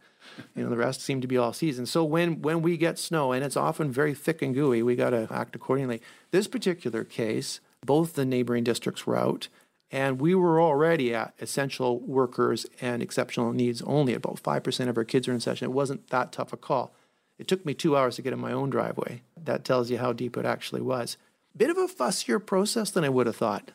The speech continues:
I was following the, the information that was created a couple years ago or recreated a couple years ago, and we've gotta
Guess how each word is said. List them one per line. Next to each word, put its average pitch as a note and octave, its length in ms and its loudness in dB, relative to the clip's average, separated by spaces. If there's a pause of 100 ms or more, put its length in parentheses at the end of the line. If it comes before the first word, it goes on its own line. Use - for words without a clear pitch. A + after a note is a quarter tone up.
I B2 180 0
was A#2+ 200 -4
following C3+ 600 2
the, A#2 240 -2 (140)
the C#3+ 120 -2
information C#3 560 2
that A#2 180 -2
was A#2+ 200 -4
created C3 420 4
a A#2 40 -2
couple B2+ 260 -2
years B2 260 2
ago B2 320 4
or A2+ 200 4
recreated B2 540 0
a B2 40 -4
couple B2 260 -2
years A#2 260 0
ago, A#2+ 300 2
and - 220 -4
we've - 220 -6
gotta A#2 360 0